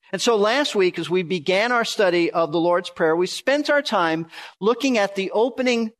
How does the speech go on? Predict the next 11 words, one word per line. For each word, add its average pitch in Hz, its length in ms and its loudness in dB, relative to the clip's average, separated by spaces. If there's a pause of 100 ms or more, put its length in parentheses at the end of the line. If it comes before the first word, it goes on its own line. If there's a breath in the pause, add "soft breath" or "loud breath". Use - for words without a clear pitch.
(100)
phrase, 151 500 0
which 190 160 -2
is 208 100 -6
very 247 220 4
important, 208 380 0
"Our 175 140 0
Father 220 360 2
who 208 160 0
is 196 120 0
in 180 80 -2
heaven." 147 400 0